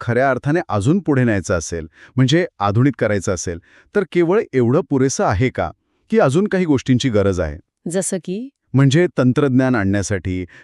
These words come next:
Speaker 1: किंवा समजा उत्पादकता वाढवण्यासाठी काही वेगळी धोरणं किंवा अजून काही नाविन्यपूर्ण उपाय, ह्याची पण गरज भासेल का, हा एक प्रश्न आहे.
Speaker 2: बरोबर.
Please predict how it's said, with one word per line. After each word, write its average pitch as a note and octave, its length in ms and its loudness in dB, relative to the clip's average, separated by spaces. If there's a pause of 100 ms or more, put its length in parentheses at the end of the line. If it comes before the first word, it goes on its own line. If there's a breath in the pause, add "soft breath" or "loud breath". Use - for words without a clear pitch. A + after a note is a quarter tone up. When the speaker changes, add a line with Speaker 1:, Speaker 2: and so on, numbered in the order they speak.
Speaker 1:
किंवा D3 180 2
समजा C#3+ 380 0
उत्पादकता B2+ 540 0
वाढवण्यासाठी A2+ 720 0
काही B2+ 180 0
वेगळी G2 340 0
धोरणं G2+ 520 0 (320 loud breath)
किंवा F3 260 0
अजून C#3 280 2
काही G3+ 200 0
नाविन्यपूर्ण D#3 720 0
उपाय, F2 420 -4 (360 soft breath)
ह्याची F#2 320 -4
पण A3 140 -2
गरज C#3 300 -2
भासेल F#2+ 360 -2
का, F2 160 -2 (240)
हा D3+ 180 -4
एक G3+ 160 -8
प्रश्न - 300 -4
आहे. D#2+ 120 -6 (320)
Speaker 2:
बरोबर. C#3+ 340 -4